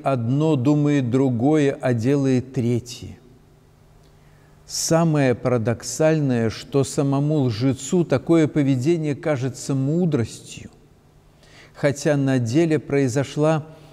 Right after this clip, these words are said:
опаснейшая эрозия совести и воли, и в нём укрепились худшие черты его характера: коварство, хвастовство, клевета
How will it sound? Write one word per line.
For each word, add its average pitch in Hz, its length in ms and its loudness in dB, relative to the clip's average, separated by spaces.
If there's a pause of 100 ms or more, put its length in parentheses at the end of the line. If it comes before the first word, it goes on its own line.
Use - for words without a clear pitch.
(680)
опаснейшая 165 1300 0
эрозия 127 720 2
совести 123 840 -2
и 120 200 -4
воли, 98 460 -4 (1000)
и 135 140 4
в 117 100 0
нём 160 400 2
укрепились 131 800 0
худшие 135 580 -2
черты 120 460 -2
его 120 220 2
характера: 107 720 -8 (800)
коварство, 127 760 -4 (600)
хвастовство, 117 840 -2
клевета 120 720 -4